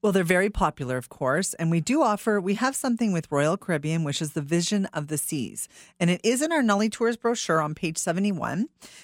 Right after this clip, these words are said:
and, uh, it's a fly, stay, cruise package. So we really actually have done this quite uniquely. So before you go, you're gonna spend five nights, um, before you cruise at the Royal Decameron, which we've been talking about, of course,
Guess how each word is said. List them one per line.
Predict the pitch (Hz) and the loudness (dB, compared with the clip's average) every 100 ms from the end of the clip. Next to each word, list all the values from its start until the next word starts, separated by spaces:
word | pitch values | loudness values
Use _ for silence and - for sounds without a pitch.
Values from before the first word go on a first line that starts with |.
| _ | _
and, | 185 185 196 185 | 2 4 4 4
uh, | 190 190 | 4 4
it's | 226 285 | 0 0
a | 370 370 | 0 0
fly, | - - 285 277 285 285 285 _ _ - | -4 0 2 2 2 0 -2 _ _ -12
stay, | - - 262 247 254 247 | -8 -2 2 2 0 -4
cruise | - 262 247 247 | 0 2 4 0
package. | - - 220 220 - 131 - | -2 0 0 0 0 -4 -2
So | 202 | -2
we | 190 220 | 0 2
really | 196 254 381 | 2 2 2
actually | 302 - 240 | 0 0 -4
have | 208 | 0
done | 208 | 0
this | 208 - | 0 -2
quite | - 185 175 | 0 0 0
uniquely. | 170 170 175 214 - 135 - _ - - | -2 0 0 -2 -6 -8 -8 _ -20 -16
So | - 226 | -2 2
before | 233 214 269 302 | 2 0 2 2
you | 392 392 | 2 2
go, | 220 202 | 0 2
you're | 202 | 0
gonna | 196 | 0
spend | 196 - 190 190 | -2 0 -2 -2
five | - 214 262 302 | 0 2 2 0
nights, | 214 147 156 233 - - | 0 0 0 -4 -6 -4
um, | 165 160 156 | -2 0 0
before | 196 - 208 | -2 0 0
you | 240 | 0
cruise | - 139 165 262 - - - | 0 0 0 -4 -8 -16 -4
at | 185 185 | -2 0
the | 185 | 2
Royal | 190 226 | 2 2
Decameron, | 277 - 175 165 254 - _ _ _ _ _ - | 0 0 2 2 -2 -6 _ _ _ _ _ -4
which | 185 185 | -2 2
we've | 202 | 2
been | 208 | 2
talking | 202 175 165 | 2 0 0
about, | 170 175 | -2 -2
of | 185 | -4
course, | - 151 247 - | -2 0 0 -4